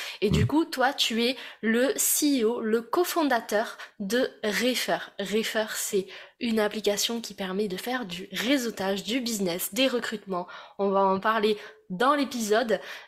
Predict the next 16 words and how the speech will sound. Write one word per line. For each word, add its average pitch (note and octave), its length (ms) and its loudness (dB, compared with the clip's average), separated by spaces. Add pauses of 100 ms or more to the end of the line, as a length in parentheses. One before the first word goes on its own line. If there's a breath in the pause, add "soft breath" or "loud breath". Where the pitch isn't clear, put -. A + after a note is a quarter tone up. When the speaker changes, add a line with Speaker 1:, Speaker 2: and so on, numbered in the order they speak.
Speaker 1:
mais G#3 80 2
en A3+ 100 4
tout A3+ 140 -4
cas, A#3 220 2
c'est A3 180 2
vraiment G#3+ 480 2
l'application G#3 760 0
qu'il - 140 -6
faut A#3+ 220 -2
avoir F#3+ 340 -2
sur - 240 -4
son G#3 160 0
téléphone G3+ 540 -4 (300)
et B3+ 100 -2
pas F#3+ 180 -4
que. - 160 -12